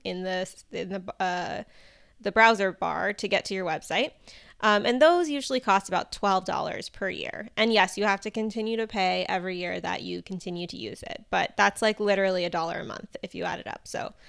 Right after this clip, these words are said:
I think we should all be able to afford that. Um, the second thing that you do need to pay for continually for the duration of however long you're having a website is hosting.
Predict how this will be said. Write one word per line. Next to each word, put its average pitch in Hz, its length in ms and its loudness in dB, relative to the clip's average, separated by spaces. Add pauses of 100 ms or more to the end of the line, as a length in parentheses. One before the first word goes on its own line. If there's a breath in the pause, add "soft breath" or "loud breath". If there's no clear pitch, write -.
(200 loud breath)
I 208 100 -8
think 202 200 -4
we 220 80 0
should 262 400 2
all 247 160 10
be 240 140 4
able 208 200 2
to 220 120 -2
afford 170 320 -4
that. - 360 -4 (520 loud breath)
Um, 233 240 4
the 240 100 8
second 320 360 6
thing 262 200 2
that 240 200 4
you 220 120 0
do 214 300 0
need 220 340 2
to - 140 -6
pay 196 200 4
for 196 280 -2
continually 208 800 -2
for 190 400 -2 (100)
the 185 300 -8
duration 185 500 -2
of 185 140 -2
however 196 300 0
long 185 220 0
you're 196 100 -2
having 196 260 0
a 226 40 0
website 185 560 0
is 226 140 0
hosting. - 720 -2